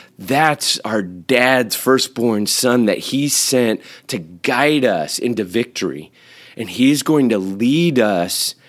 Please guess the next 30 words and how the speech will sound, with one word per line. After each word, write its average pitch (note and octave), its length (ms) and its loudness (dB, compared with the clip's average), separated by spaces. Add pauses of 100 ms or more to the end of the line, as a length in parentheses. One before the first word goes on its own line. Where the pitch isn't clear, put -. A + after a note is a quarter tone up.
(160)
in A#2 160 -2
the G#2+ 80 2
way B2 280 2
that A#2 180 0
we A2+ 140 0
should G#2 200 -4
go. A2+ 240 2
If G#2+ 160 -4
we A2+ 100 0
just B2+ 300 2
follow D3+ 580 4
along C3+ 360 2
with D3 120 0
him, D#3+ 220 2 (140)
everything A#2+ 800 2 (300)
will G#2+ 140 -2
be A2 200 0
all G2+ 220 2
right. D2 260 -6 (1080)
This C3 360 4
reiterates B2+ 1080 4
the - 100 -12
point - 440 -2
that A2 80 -8
Paul A#2 300 2
just A2 280 -2
made G#2+ 180 2
right G#2 220 0
before G2+ 320 -4
that. F#2 180 -4